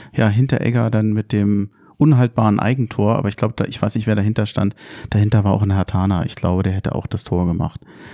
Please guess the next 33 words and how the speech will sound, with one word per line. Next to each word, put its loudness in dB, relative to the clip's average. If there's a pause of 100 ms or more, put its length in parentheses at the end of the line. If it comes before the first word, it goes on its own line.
(140)
Also, 0
äh, -4
hätt-, 0
hätte 4
er 4
es 0
nicht 2
reingemacht, 4
hätte -2
es -4
wahrscheinlich 0 (280)
der 0
Spieler 2
hinter 2
ihm 0
gemacht. -4
Also -4
war 0
jetzt -6
nicht -4
so 2
die 0
Katastrophe -2 (300)
und 2
letztendlich 0
fürs -2
Spiel 0
ja 2
auch -4
nicht -4
mehr 2
so -2
relevant. -4